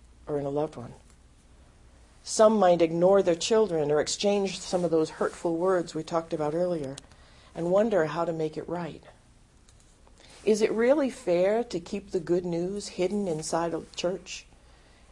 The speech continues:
and hope that whoever needs it will happen to come in? I'm not one to bang people on the head with Bibles or threaten those made in God's image with hell.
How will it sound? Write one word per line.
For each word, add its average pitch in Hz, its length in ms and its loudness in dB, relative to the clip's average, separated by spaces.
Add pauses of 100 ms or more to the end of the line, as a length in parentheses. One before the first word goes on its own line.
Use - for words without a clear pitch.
and 151 140 -2
hope 202 300 0
that 180 180 0
whoever 175 360 2
needs 175 340 -2
it - 160 0
will 170 200 -4
happen 180 460 -10 (340)
to 165 100 -10
come 156 220 -4
in? 160 160 -6 (1900)
I'm 175 140 6
not 165 180 6
one 156 200 4
to 151 80 0
bang 147 320 2
people 156 340 0
on 143 140 0
the 139 40 -8
head 151 280 -2
with 131 160 -4
Bibles 135 500 -2
or 120 80 -4
threaten 156 460 4
those 147 260 6
made 151 340 2
in 147 120 0
God's 143 320 0
image 147 340 0
with 131 200 -4
hell. 139 420 -4